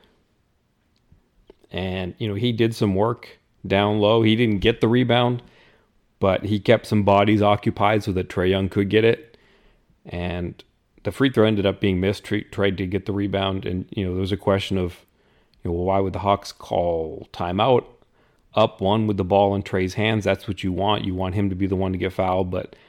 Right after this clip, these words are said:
I think they called the timeout to get Bruno out of there. But for that one little bit, Bruno did his job in terms of,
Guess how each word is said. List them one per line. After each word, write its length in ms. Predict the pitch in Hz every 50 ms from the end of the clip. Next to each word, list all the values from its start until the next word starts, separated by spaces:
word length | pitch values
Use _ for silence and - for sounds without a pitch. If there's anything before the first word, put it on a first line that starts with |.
| _ _ -
I 60 | -
think 180 | 104 135 123 98
they 80 | 107
called 280 | 98 - - 117 113 95
the 80 | 95
timeout 420 | - - 101 98 98 98 98 104 98
to 60 | 101
get 220 | 95 101 95 87
Bruno 320 | 90 104 107 104 101 95 -
out 240 | - - 95 104 104
of 60 | 92
there. 180 | 85 87 90 87
But 160 | 90 95 92 - _ _ _ _ _ _ _ - -
for 160 | - 107 104
that 180 | 104 98 98
one 180 | 98 104 107 107
little 200 | 107 107 104 98
bit, 360 | 95 104 101 98 - - 98
Bruno 280 | 95 104 104 98 104 101
did 180 | 92 101 98
his 180 | 101 104 98 90
job 400 | 85 104 101 101 95 95 92 92
in 120 | 95 92
terms 340 | 92 - 107 101 98 98 90
of, 300 | 98 95 85 82 - -